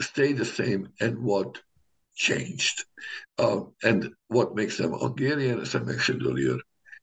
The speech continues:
is, uh, is the, is the language and the context of, of, of, of, you know, the, the political and social context unique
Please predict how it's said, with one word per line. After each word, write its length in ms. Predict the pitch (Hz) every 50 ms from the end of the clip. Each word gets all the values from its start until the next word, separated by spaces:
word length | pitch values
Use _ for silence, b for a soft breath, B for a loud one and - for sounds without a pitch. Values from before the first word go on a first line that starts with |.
| _ _ -
is, 300 | 127 127 117 - - - - _ _ _ _ -
uh, 140 | 95 92 - - -
is 220 | - 110 - - -
the, 260 | 82 80 69 - - -
is 140 | - 85 -
the 100 | - 85
language 580 | 98 107 117 117 110 98 92 92 - - - - _ B B B B B B B _ -
and 220 | 107 - 127 - - - -
the 160 | 139 - -
context 760 | - - 151 143 139 135 127 - - 64 - - - - - - - _
of, 280 | - 92 92 - - - _ _ -
of, 240 | 90 90 - - - _ -
of, 220 | - - - - - _ _
of, 120 | - - - - _ _ -
you 100 | 78 73
know, 140 | 64 65 67
the, 460 | 64 - - - - - - - 73
the 80 | -
political 760 | - - - 117 135 139 135 139 120 - - 78 65 62 - - _ B B B B -
and 140 | - 107 -
social 460 | - - - 101 98 - - - -
context 540 | - - 69 65 64 62 58 53 - - - - B B B B B _
unique 480 | - 123 120 107 98 107 - - - -